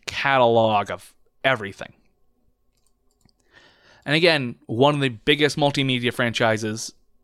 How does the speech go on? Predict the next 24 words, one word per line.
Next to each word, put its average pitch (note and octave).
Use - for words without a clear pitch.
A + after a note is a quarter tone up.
in C#3
the A#2+
history A#2
of F#2+
video F#2+
games. -
And A#2+
to A#2
celebrate, G#3
they're F3+
putting D#3
out D3
a B2+
bundle D#3
with -
Mortal A#2
Kombat A#2
eleven A#2
Ultimate C#3+
and A#2+
the A#2+
twenty A2
twenty-one G#2
movie. -